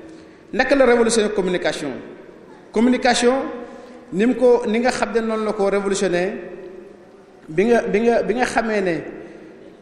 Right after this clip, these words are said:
bi nga, bi nga xamee ne sëñ bi ñëwagut, boobu ana naka lañ ko daan defee? Dañ daan jël ay, ay ndënd lañ daan jël di, di tëgg, di, di yëgle. Sëñ bi moom ñëw, bi mu dikkee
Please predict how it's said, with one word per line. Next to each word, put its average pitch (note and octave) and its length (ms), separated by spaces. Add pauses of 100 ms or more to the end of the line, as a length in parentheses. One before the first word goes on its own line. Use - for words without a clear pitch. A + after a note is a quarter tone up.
(120)
bi F3 160
nga, A#3 480
bi G3 100
nga A#3+ 80
xamee A#3 240
ne G#3+ 60
sëñ G#3 200
bi G3+ 60
ñëwagut, F#3+ 420 (520)
boobu F3+ 200
ana G3 140
naka G3+ 200
lañ F3+ 100
ko E3 60
daan D#3+ 160
defee? C3+ 240 (600)
Dañ E3+ 160
daan F3+ 220
jël F3 420
ay, E3 240
ay F3 120
ndënd F3 340
lañ F3 180
daan E3 240
jël F3 140 (800)
di, D#3 320
di D#3+ 100
tëgg, D#3+ 260 (800)
di, D#3 300
di D3+ 80
yëgle. F#3+ 360 (500)
Sëñ F3+ 240
bi E3+ 60
moom F3+ 220
ñëw, F3+ 160 (460)
bi D#3 60
mu F3+ 140
dikkee F3 360